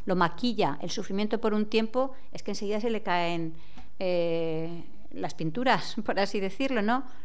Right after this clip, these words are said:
No son refugios verdaderos, no nos está protegiendo de, de, del sufrimiento, ¿sí o no? ¿Cómo nos vamos a proteger del sufrimiento? O dejamos de crear causas de sufrimiento o a ver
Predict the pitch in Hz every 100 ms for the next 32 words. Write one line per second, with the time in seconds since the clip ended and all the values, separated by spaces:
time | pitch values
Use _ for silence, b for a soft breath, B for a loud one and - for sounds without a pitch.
0 | - 214 233 262 254 214 - 240 - 247
1 | 202 180 180 240 220 190 214 226 220 220
2 | 226 220 196 - 226 233 208 190 202 190
3 | 180 B B B - 185 - 190 - 180
4 | 226 247 220 175 - 240 226 180 160 -
5 | b b b - 233 240 240 240 247 254
6 | 247 220 226 240 233 220 240 233 233 254
7 | 247 175 B B B - 170 175 - 180
8 | 185 202 208 202 196 196 202 208 196 202
9 | 196 202 214 269 285 202 180 165 160 202
10 | 180